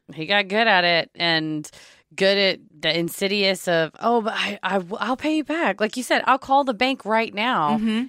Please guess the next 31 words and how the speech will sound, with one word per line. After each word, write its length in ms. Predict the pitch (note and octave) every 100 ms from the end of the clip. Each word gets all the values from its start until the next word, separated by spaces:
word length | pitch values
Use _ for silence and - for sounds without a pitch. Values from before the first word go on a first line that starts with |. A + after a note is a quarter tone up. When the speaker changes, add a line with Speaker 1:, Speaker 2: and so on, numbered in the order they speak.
| -
Speaker 1:
And 160 | G#3 G#3+
if 140 | G#3
he's 380 | A#3 G#3+ F#3+ E3 - _ _ -
speaking 380 | - G3 G3 F#3
in 100 | E3
a 40 |
different 360 | D#3 D3+ C#3+ F#3
language 540 | C#4 C4+ C#4 C4 G#3+
or 280 | F3+ E3+ E3
saying, 320 | - F#3+ F3 -
"I 120 | A#3+
just 180 | C4 C#4+
need 100 | B3+
a 40 |
little 160 | A#3 G3+
privacy 460 | F#3+ F3+ F#3 F3
while 100 | D#3+
I 80 | D#3
talk 220 | E3+ E3+
to 80 | D#3+
the 60 | D3+
bank," 300 | G3+ D#3 G#3
you 60 |
don't 140 | G#3 E3+
hear 160 | G3
him 100 | F3
just 160 | E3 -
say, 240 | D#3+ C#3+ - _
"Fifteen 640 | - C#3 - - D3 C3 B2+
euros." 500 | A#2+ A#2 A#2+ A#2 D3+
Speaker 2:
Right. 480 | F3 E3+ F3+ A3